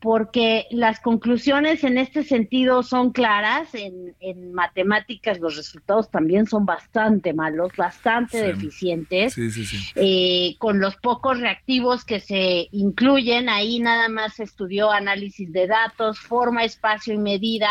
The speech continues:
Speaker 1: número, álgebra y variación, que no es, que no son todas las matemáticas que se enseñan en primaria y secundaria, pero por lo menos sí da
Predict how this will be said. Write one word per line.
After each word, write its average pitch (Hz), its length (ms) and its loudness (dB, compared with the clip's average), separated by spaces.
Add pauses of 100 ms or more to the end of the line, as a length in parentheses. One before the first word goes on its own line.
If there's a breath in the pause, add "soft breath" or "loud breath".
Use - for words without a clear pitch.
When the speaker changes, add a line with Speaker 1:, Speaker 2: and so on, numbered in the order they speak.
(200)
Speaker 1:
número, 254 540 0 (120)
álgebra 226 540 -2 (220)
y 190 100 -6
variación, 175 680 -2 (360 loud breath)
que 240 140 4
no 277 140 6
es, - 260 -6 (460)
que 185 100 -6
no 220 160 2
son 349 220 2
todas 330 180 2
las 269 160 2
matemáticas 220 800 -2
que 196 160 -4
se 185 160 -2
enseñan 196 500 0
en 175 300 -2
primaria 202 480 2
y 196 60 -4
secundaria, 254 760 0 (500 loud breath)
pero 240 440 0
por 247 180 0
lo 247 140 4
menos 302 400 4
sí 285 240 0
da 285 360 2